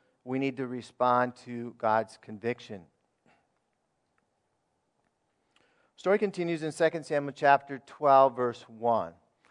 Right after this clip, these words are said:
"And the Lord sent Nathan to David. He came to him and said to him, 'There were two men in a certain city, the one rich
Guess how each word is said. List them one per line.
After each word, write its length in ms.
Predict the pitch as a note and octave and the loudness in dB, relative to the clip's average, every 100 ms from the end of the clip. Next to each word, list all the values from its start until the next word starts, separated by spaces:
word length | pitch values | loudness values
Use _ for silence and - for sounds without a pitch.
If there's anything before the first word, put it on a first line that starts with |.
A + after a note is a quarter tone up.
| - | -4
"And 100 | C#3+ | 4
the 80 | D#3 | 8
Lord 300 | E3+ G#3+ G#3 | 10 8 6
sent 280 | - F3 C3 | 0 0 -2
Nathan 580 | C#3+ D#3+ G#3+ B3+ A3+ G3+ | -4 0 0 -2 -6 -8
to 120 | D3 | -12
David. 760 | A2+ A#2 G2+ G2 G2+ A#2 E3 _ _ _ - | -4 -2 -2 -4 -6 -6 -8 _ _ _ -12
He 120 | - | -12
came 380 | - D3+ C#3+ D#3 | -4 0 0 0
to 140 | E3+ | -4
him 260 | C3+ B2+ C3+ | -4 -4 -4
and 120 | C3+ | -6
said 280 | - B2+ B2+ | -2 -4 -2
to 100 | C3+ | -8
him, 360 | A#2+ A#2 A#2+ | -6 -6 -4
'There 100 | A#2+ | -2
were 160 | B2 B2+ | -2 -4
two 260 | - G3+ G#3+ | -6 -12 -8
men 400 | C3 A#2 A#2+ B2 | -2 -2 -2 -6
in 100 | A#2 | -10
a 60 | A2+ | -10
certain 320 | - B2+ C#3 | -10 -12 -12
city, 480 | - A#2 G#2 G#2 G#2+ _ _ _ _ | -14 -8 -8 -8 -14 _ _ _ _
the 80 | G#2+ | -4
one 280 | G#2 G#2+ G#2 | 2 2 2
rich 640 | A#2 D#3 - - - - | 0 0 -2 -16 -16 -20